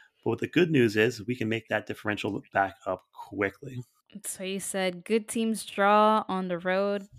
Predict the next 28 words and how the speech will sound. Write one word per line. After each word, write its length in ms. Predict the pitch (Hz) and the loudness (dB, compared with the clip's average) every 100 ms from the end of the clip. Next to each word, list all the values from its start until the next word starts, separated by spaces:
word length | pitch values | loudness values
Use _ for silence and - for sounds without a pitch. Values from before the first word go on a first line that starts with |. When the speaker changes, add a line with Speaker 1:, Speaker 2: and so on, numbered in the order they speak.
| - _ - | -20 _ -14
Speaker 2:
and 240 | 175 170 | -12 -12
win 200 | 175 175 | -10 -8
at 120 | 180 - | -8 -8
home. 400 | - 139 117 170 | -12 -12 -12 -12
So 140 | - | -8
next 360 | 185 240 302 - | 0 0 0 -2
game 300 | 285 269 254 | 0 0 0
is 100 | 220 | -4
against 420 | 190 185 190 - | -4 -4 -6 -10
Washington. 760 | 175 175 - 196 196 202 214 208 _ _ _ _ _ _ - | -2 -2 -2 -12 -6 -6 -6 -12 _ _ _ _ _ _ -6
Washington 540 | 202 262 - 392 285 214 | 0 0 0 -4 -4 -4
drew 300 | 220 208 196 | -4 -2 -2
against 380 | 180 175 175 | -4 -6 -6
Orlando 800 | 170 160 175 233 262 196 170 160 - | -8 -6 0 2 2 4 4 2 0
at 140 | 160 | -2
Orlando. 920 | 156 156 160 175 165 151 - - 151 _ _ _ _ _ _ _ | -4 -8 -12 -10 -10 -12 -16 -20 -20 _ _ _ _ _ _ _
So 240 | - 170 165 | -18 -16 -8
based 280 | 185 247 254 | -6 -6 -8
on 80 | 220 | -8
what 160 | 190 | -6
you 80 | 196 | -8
just 320 | 190 175 - | -8 -10 -6
said, 400 | - 214 220 175 | 0 2 4 2
I 140 | - 175 | 0 0
just 180 | 185 - | -2 -4
hope 220 | 170 - | -6 -6
we 100 | 156 | -12
win. 280 | - - | -10 -10